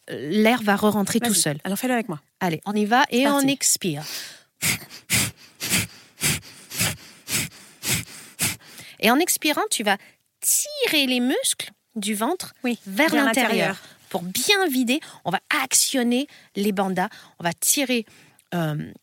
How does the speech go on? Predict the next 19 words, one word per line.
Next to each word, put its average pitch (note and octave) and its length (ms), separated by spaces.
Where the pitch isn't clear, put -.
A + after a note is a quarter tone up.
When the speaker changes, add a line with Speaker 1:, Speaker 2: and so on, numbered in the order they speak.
Speaker 1:
les G3 180
muscles A3 480
du G3+ 200
pubis A#3 420
vers A#3 260
le A3+ 200
haut, C4 200
les A#3 120
muscles G#3+ 320
du F#3+ 100
ventre F#3+ 220
vers B3 260
l'intérieur, G3+ 580
et B3 140
on G3+ 120
va G#3+ 220
nettoyer G3+ 840
comme F3+ 220
ça G3+ 260